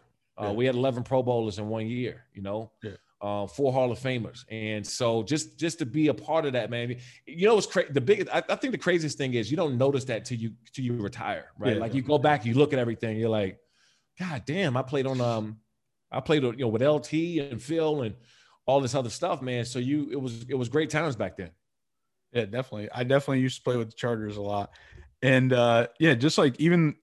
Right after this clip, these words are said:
Speaker 2: even just like that, like, I feel like the Chargers organization is always just, like,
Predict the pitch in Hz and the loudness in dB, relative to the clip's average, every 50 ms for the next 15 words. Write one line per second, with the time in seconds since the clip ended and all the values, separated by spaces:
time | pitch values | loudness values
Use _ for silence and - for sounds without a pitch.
0 | _ - 147 170 180 165 170 156 - 147 131 117 117 135 139 127 120 123 131 131 | _ 2 4 4 4 4 2 2 4 4 4 4 4 4 6 6 6 4 4 6
1 | - 175 165 156 143 131 120 - - 147 156 147 139 123 127 139 143 139 131 117 | 6 6 6 6 4 2 0 2 4 4 4 4 2 2 4 4 6 6 4 4
2 | 120 135 143 - - 127 117 117 - 127 135 139 135 127 127 135 123 - 131 117 | 4 2 2 2 2 0 0 0 4 6 6 6 6 4 2 0 0 2 2 2
3 | 113 107 - | 2 0 -4